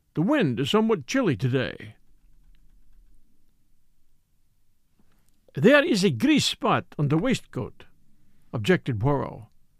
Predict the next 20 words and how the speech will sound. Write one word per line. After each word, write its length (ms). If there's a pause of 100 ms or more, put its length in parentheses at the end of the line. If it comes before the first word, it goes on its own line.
(400)
"A 120
morsel 680
of 120
filet 320
de 160
sole 360
à 140
la 60
Jeannette 640
slighted 520
there 240
when 140
I 80
was 160
lunching 340
at 100
the 120
Ritz 320
last 240
Tuesday." 540